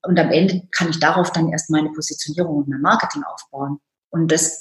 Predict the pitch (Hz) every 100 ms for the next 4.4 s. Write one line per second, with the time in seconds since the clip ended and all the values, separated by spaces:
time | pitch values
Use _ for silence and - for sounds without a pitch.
0 | 180 185 165 165 175 180 - 160 160 160
1 | 151 151 - 156 135 135 135 - - -
2 | - - - 180 196 233 220 226 190 180
3 | - 214 247 - 233 220 208 - 208 -
4 | 196 185 190 185